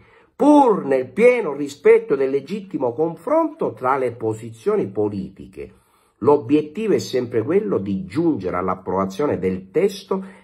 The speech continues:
entro la fine dell'anno. In questo modo avremo certezza, fin dall'inizio del nuovo anno, delle risorse disponibili da destinare allo sviluppo sociale ed economico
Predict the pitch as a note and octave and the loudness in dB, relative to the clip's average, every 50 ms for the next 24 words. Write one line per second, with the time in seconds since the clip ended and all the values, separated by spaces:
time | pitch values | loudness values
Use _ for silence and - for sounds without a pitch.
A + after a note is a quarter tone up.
0 | _ _ - F3+ G#3+ A#3+ A#3 - F#3+ D#3 C3+ B2 A2+ A#2 C3 D3 C3+ A2+ G#2 G2+ | _ _ 6 6 6 6 6 2 0 2 2 2 2 0 0 0 0 2 2 2
1 | F#2+ F#2 F2+ E2 D#2 D2+ C#2+ C#2+ C#2 C2+ C#2 C#2 - - - - - _ - G3 | 2 2 0 0 -2 -4 -6 -8 -10 -10 -12 -14 -16 -16 -20 -20 -20 _ 4 4
2 | G3 G3 F#3 F#3+ - A3+ B3 A#3+ - - - - G3 F#3+ F#3 F#3+ F#3 D#3+ B2+ A2 | 6 6 4 6 6 6 6 4 0 -2 4 4 6 8 8 6 6 4 2 -2
3 | G2 G2 F#2+ G2 F#2+ G2+ C3+ C#3+ C#3+ D#3 F3 F#3+ F3+ D3+ B2 G#2 F#2+ F#2 - - | -4 -4 -6 -2 0 2 2 2 2 0 -2 0 0 0 0 0 -4 -6 0 0
4 | D3+ D#3 D#3 - - - _ E3 D#3+ C#3+ - - - - - F2 D#2 - - - | 2 2 2 -2 -6 -4 _ 2 4 4 2 -4 -16 -14 -12 -12 -12 -12 -14 -20
5 | - _ _ _ - F#3+ A#3+ B3+ A3+ G3 E3 D3+ C#3 C3+ C3+ C#3 D3 F3+ G#3+ G3+ | -20 _ _ _ -4 -2 0 0 2 2 2 2 2 0 -2 0 0 2 0 0
6 | - - - B2+ A#2+ B2 B2+ C#3+ D#3+ E3+ D#3 C3 A#2+ B2+ D3+ F#3 G#3 A#3 A3+ A3+ | -4 -4 -4 -2 -2 -2 0 0 2 2 4 4 4 4 4 2 0 -2 -6 -6
7 | A3+ A#3 A#3 - _ _ _ - G#2+ G#2 G2+ G#2 G2+ F#2+ G2 G2 - C#3 D#3 C#3+ | -8 -8 -10 -12 _ _ _ -4 -2 -2 -2 -4 -4 -6 -8 -6 -2 0 0 0
8 | - - - F#2+ E2+ E2+ A#2 A#2+ A2+ - - A#2+ A#2+ C#3+ F3 G3 F#3+ - C#3 A2 | -2 -4 -10 -10 -10 -8 -12 -12 -12 -10 -6 -6 -4 -4 -4 -6 -6 -8 -6 -6
9 | F#2 E2+ F#2 F2+ F2+ G2+ G#2+ G2+ - - - A2 B2+ D3 D#3 C3+ G2 F2+ F2+ F#2 | -6 -6 -6 -6 -4 -4 -6 -6 -8 -12 -10 -8 -8 -6 -6 -4 -6 -4 -4 -6
10 | F#2+ - - F#2 G#2+ - - - - - D#2+ D#2 - D#2+ D#2 - - A#2 B2 A#2 | -8 -8 -8 -6 -4 -4 -4 -4 -6 -12 -14 -12 -12 -12 -14 -6 0 2 2 2
11 | D2+ D2 - - - - _ - - F#2+ F#2+ D3+ D#3+ - F#3+ F#3 D#3+ G#2+ E2+ F2+ | 0 -2 -12 -18 -20 -20 _ -6 -2 4 4 4 4 6 4 4 4 2 -2 -6
12 | F#2 F#2 - B2+ B2+ - | -8 -6 -6 -6 -8 -8